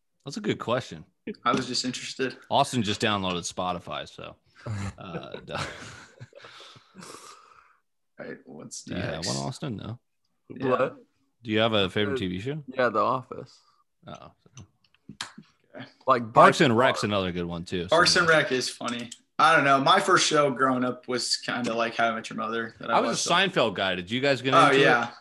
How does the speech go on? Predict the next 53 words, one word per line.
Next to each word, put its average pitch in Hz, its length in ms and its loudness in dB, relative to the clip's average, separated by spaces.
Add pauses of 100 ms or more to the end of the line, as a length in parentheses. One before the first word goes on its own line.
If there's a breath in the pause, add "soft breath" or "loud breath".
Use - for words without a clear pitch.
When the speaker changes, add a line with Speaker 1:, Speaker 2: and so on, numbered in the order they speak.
(120)
Speaker 2:
I 135 120 -2
Speaker 1:
Yeah. 143 60 6
Speaker 3:
I - 40 8
Speaker 2:
watched 156 100 8
Speaker 3:
watched 131 140 6
Speaker 2:
all 131 100 2
Speaker 3:
it. 123 40 4
Speaker 2:
this. - 300 -2 (280)
Speaker 3:
Yeah, 113 260 6
with 104 140 0
my 104 120 2
parents 107 440 0
a 101 60 0
lot. 104 300 -2 (160)
Speaker 1:
I 139 80 0
Speaker 2:
I - 20 2 (120)
Speaker 1:
doubt 127 40 0
Speaker 2:
watched 160 240 6
Speaker 1:
it 131 80 2
Speaker 2:
all 113 100 -2
Speaker 1:
holds 127 200 2
Speaker 2:
of 123 60 4 (120)
it. - 20 -12
Speaker 1:
up 78 40 -12
now. 90 540 -2 (180)
You 98 220 -4
know, 95 280 -2
like, 90 340 -2
my 101 120 -2
dad 101 320 -2
sh-, - 140 -16
loved 98 300 -6
showing 92 500 -6
it 87 260 -10
to 95 140 -12
me, 87 380 -8
but 82 340 -12 (100)
I 87 120 -8
don't 87 100 -8
know 85 140 -8
if 85 100 -14
I 82 80 -10
would 80 160 -14
show 82 160 -10
it 78 80 -14
to - 80 -18
my 76 100 -14
kids, 78 400 -18
but 78 120 -16
it's - 180 -18
so 78 160 -12
fucking - 320 -20
funny. - 300 -20